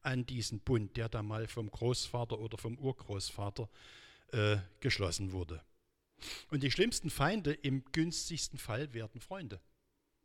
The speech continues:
Sie werden Freunde. Die Feindschaft hört letzten Endes komplett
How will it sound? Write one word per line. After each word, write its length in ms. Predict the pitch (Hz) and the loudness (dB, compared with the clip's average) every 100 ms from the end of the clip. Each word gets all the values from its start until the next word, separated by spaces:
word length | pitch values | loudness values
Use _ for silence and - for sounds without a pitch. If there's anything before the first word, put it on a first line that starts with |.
| _ _ _ _ _ | _ _ _ _ _
Sie 100 | 151 | -10
werden 160 | 175 165 | -8 -6
Freunde. 280 | 185 165 120 | -6 -6 -6
Die 100 | 117 | -6
Feindschaft 640 | 107 107 - 151 - - | -2 -2 -2 -4 -4 0
hört 220 | 135 - | 0 0
letzten 380 | 113 117 - - | -4 -4 -6 -6
Endes 480 | 113 113 120 - - - - | -4 -4 -4 -6 -12 -16 -6
komplett 880 | - 120 127 - - 110 107 - | 0 0 -2 -10 -6 -4 -4 -8